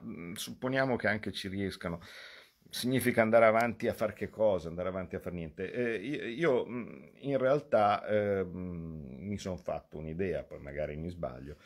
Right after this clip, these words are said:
ma la mia idea è che al P D, tutto sommato, non dispiaccia,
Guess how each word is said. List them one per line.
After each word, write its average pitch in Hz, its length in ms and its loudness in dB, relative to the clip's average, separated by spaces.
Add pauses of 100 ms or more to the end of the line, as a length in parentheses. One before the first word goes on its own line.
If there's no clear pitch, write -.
(380)
ma 104 280 4
la 104 180 6
mia 120 180 4
idea 95 460 8
è 87 100 2
che - 360 2 (680)
al 135 240 8
P 123 240 -4
D, 92 260 -4 (460)
tutto 117 320 -2
sommato, 104 600 0
non 123 760 4
dispiaccia, 87 1000 0